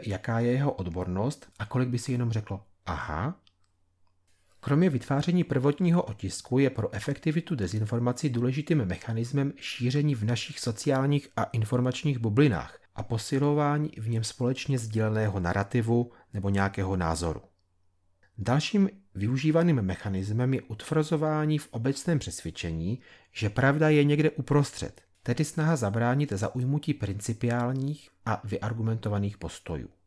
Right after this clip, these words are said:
Davovost, snaha nevyčnívat, je dalším mechanismem, na který se dezinformace spoléhají, metodou ono „většina si myslí, všichni říkají“ a podobně. A v neposlední řadě pracují dezinformace s naším obyčejným zapomínáním.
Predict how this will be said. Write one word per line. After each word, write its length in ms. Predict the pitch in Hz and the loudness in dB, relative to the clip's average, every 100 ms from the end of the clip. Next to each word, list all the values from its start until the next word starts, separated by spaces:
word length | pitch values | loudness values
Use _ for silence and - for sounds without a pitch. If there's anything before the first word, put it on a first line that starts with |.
| _ _ _ _ - | _ _ _ _ -12
Davovost, 880 | 107 92 104 107 117 139 170 - _ _ | -4 0 2 2 2 0 0 -10 _ _
snaha 400 | - 120 117 139 | -6 -2 0 2
nevyčnívat, 880 | 104 98 98 - 101 95 113 139 - - | 0 -2 -4 -2 0 0 0 -2 -6 -6
je 100 | 104 | -4
dalším 440 | 98 117 - 165 | 0 0 0 -2
mechanismem, 720 | 117 104 107 98 95 104 123 | -2 -4 -4 -4 -2 -2 0
na 80 | 113 | 0
který 220 | 107 127 | 0 -2
se 120 | 127 139 | 0 -2
dezinformace 720 | 107 131 120 131 131 135 117 | 0 -2 -2 0 0 -2 -4
spoléhají, 880 | - 87 82 85 95 101 113 147 - _ _ - | -6 -4 -2 -2 -2 0 0 0 -6 _ _ -6
metodou 440 | 117 113 127 127 | -2 2 2 2
ono 260 | 123 117 107 | 2 0 2
„většina 500 | 101 98 - 123 117 | 2 0 0 0 0
si 180 | - 113 | 0 2
myslí, 540 | 104 - 101 95 - _ | 0 0 -2 -2 -4 _
všichni 520 | - 120 104 123 117 | -6 -4 -2 0 0
říkají“ 480 | 104 92 101 98 95 - | 0 -2 -2 -2 -2 -6
a 80 | |
podobně. 480 | 101 95 82 69 - - _ _ _ _ - | -4 -2 -2 -6 -14 -18 _ _ _ _ -14
A 80 | - | -6
v 100 | 107 | 0
neposlední 600 | 127 135 156 - 185 165 | 0 0 -2 0 2 2
řadě 260 | 98 85 113 | 2 0 0
pracují 420 | 254 120 - 151 | 0 -2 0 0
dezinformace 760 | 110 98 113 110 139 139 - 131 | 0 0 -2 -2 -2 -2 -2 -2
s 40 | |
naším 300 | 120 - 127 - | -2 -2 -4 -4
obyčejným 600 | 117 135 - 147 156 139 | -2 -2 0 2 2 2
zapomínáním. 800 | 131 147 135 82 69 - - | 0 2 2 0 -6 -10 -12